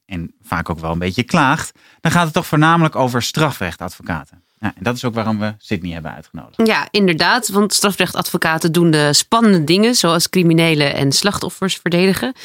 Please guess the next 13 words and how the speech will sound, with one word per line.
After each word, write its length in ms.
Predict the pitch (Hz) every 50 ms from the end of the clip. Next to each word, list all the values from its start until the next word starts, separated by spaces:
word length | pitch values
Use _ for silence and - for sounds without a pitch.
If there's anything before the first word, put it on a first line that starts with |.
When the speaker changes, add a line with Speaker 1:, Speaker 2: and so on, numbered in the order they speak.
| - - - - -
Speaker 2:
En 120 | - 202 208
die 120 | 220 214
zie 140 | 196 226 226
je 140 | 220 208 - -
ook 160 | - 269 -
het 140 | 269 - -
vaakst 340 | - 240 240 247 - - -
terugkomen, 720 | - 208 208 - - 196 185 185 180 180 180 175 - -
eh, 280 | - 156 156 - - 165
in 160 | 170 170 165 - 151
de 160 | 131 156 170
media. 460 | 170 160 143 135 127 107 95 123 131 139 - - - - - - _
Eh, 240 | - 156 151 151